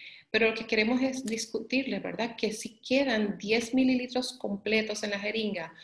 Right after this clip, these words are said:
o solo hubo uno o dos goteos después de los diez segundos de flujo, usted deberá pasar a la prueba de goteo de tenedor itsi para ayudar a diferenciar si está entre el nivel tres o el nivel cuatro.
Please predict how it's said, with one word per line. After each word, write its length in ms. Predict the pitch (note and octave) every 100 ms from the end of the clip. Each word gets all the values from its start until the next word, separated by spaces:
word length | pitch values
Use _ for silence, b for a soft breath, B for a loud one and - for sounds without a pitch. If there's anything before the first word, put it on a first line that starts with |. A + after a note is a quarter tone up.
| B B
o 120 | G#3
solo 560 | G#3 A3+ C4 C#4 - -
hubo 300 | A3+ A#3 A3+
uno 360 | A#3 A#3 A#3 G#3+
o 80 |
dos 220 | - G#3 G3+
goteos 380 | A3 G#3+ G#3
después 400 | G3+ G3 - F3+
de 60 | G3+
los 140 | G#3
diez 220 | G#3 G#3+ G#3+
segundos 460 | A3 A3+ A3+ G#3+
de 100 | A3+
flujo, 540 | A3+ B3+ B3+ G3+ - B B B -
usted 420 | C4+ C4+ - C4
deberá 400 | C#4 C#4 C#4 C4
pasar 640 | C4 - - D4+ - - - _ _
a 120 | F3+ F3
la 240 | F3 F3
prueba 320 | F3+ F#3 G#3 A#3
de 80 |
goteo 720 | B3 B3+ - D#4 A#3+ C4 - _ -
de 200 | G#3 G3
tenedor 440 | F#3 F3 E3 E3
itsi 440 | F3 - - - - _ _ _ _ _ _ B B B
para 200 | - F#3+
ayudar 440 | F3+ F#3 F3 F3 -
a 100 | G#3
diferenciar 720 | G#3+ A#3+ A#3+ A#3+ C4+ B3+ A#3
si 180 | - G3
está 260 | F3+ -
entre 300 | F3+ F3 -
el 80 | E3+
nivel 380 | E3 D#3+ D#3 D#3
tres 440 | G#3+ D#4 E4 - -
o 120 | F3
el 80 | E3
nivel 320 | D3+ D#3+ D#3
cuatro. 480 | D#3 - - -